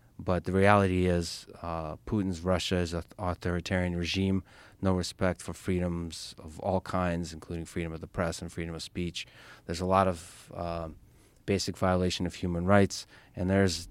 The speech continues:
just a straight-up invasion of a sovereign land, and that's a war crime, and Putin is a war criminal. And m-, I'm much closer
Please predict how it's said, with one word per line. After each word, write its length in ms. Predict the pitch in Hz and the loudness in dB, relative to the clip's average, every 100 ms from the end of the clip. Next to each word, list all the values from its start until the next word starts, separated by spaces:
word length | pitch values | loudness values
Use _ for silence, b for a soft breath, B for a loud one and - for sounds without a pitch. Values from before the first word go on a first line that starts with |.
| - | -4
just 280 | 95 - | -4 -4
a 40 | 87 | -6
straight-up 500 | - - 95 95 95 | -4 0 2 2 0
invasion 640 | 92 82 101 92 87 80 - b b b | -2 4 4 4 0 -6 -12 b b b
of 100 | - 85 | -8 -6
a 40 | |
sovereign 480 | - 95 90 87 85 | -2 0 0 0 -2
land, 400 | 92 87 73 69 b b b b b | -2 -2 -6 -12 b b b b b
and 320 | - 87 87 85 | -4 -2 0 2
that's 220 | 90 - | 2 0
a 40 | |
war 220 | 87 104 | 2 2
crime, 400 | 98 - 80 60 - _ - | 2 -2 -4 -4 -10 _ -12
and 160 | 85 | -8
Putin 240 | 101 92 90 | -4 -4 -4
is 100 | 87 | -2
a 60 | |
war 200 | 90 98 | 2 2
criminal. 460 | - 87 80 80 - b b b b b b b b b _ | 2 -4 -6 -8 -14 b b b b b b b b b _
And 240 | 98 90 82 - _ _ _ | -2 -2 -4 -14 _ _ _
m-, 200 | 107 101 - | -4 -4 2
I'm 180 | 110 | 4
much 320 | 104 104 104 - _ _ - | 6 6 4 0 _ _ -14
closer 640 | - 107 - 101 95 87 | -2 0 2 0 0 -2